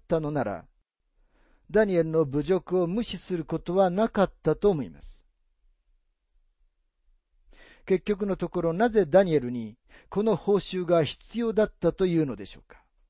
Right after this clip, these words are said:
その報酬をもらっても、わずか数時間しか持たないからです。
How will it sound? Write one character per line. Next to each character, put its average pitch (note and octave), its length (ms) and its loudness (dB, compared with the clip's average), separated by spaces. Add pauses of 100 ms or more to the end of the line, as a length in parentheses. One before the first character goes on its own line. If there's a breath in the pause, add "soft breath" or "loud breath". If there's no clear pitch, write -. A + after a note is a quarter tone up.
(880 soft breath)
そ - 160 -2
の G#3 140 2
報 F3+ 140 2
酬 F#3 280 0
を D#3 60 4
も D3+ 140 0
ら E3 80 6
っ D#3 40 -2
て - 180 -8
も、 A2 260 -10 (480 soft breath)
わ G#3 160 4
ず F3 120 -8
か F#3+ 200 2
数 A3 380 -6
時 G3 180 -10
間 G3 280 -2
し - 140 -14
か G#3 160 2
持 D3 200 -2
た F3 180 2
な F#3 100 2
い C#3+ 80 2
か A2 140 -14
ら - 60 -20
で - 120 -20
す。 - 200 -20